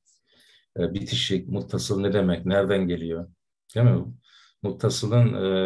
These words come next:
e, sülasesi yani üç harflisi vasaladır. Vuslattır, visaldir, kavuşmaktır, buluşmaktır,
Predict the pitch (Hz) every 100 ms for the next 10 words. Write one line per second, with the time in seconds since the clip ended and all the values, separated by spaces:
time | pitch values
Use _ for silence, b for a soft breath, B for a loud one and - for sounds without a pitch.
0 | 92 90 - 104 98 95 98 123 107 95
1 | 104 - 107 92 - 127 113 113 110 85
2 | 85 82 _ _ _ _ _ _ _ -
3 | 98 - 107 98 - 92 92 - 95 -
4 | 95 87 85 87 - _ _ _ _ 95
5 | 90 87 98 95 - 82 85 87 85 -
6 | 92 90 117 123